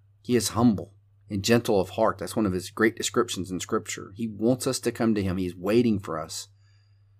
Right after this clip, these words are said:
to bear our souls to him. So we can learn more from this psalm. We know more as Christians, but from this psalm, this idea of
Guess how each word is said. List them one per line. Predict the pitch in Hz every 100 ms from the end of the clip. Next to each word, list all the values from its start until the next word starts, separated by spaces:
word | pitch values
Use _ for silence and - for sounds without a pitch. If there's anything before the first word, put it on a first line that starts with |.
| _
to | -
bear | 104 104 98
our | - 98
souls | 95 87 87 -
to | 95
him. | 156 131
So | 117 113
we | 120
can | 170 160
learn | 135 123
more | 117 170 113
from | 101 113 110
this | 110
psalm. | 143 135 110
We | 160
know | 139 78 92
more | 98 90
as | -
Christians, | - 143 - 98
but | 104 92 - - -
from | -
this | 127 120
psalm, | - 123 113
this | 101
idea | 87 104 110
of | 104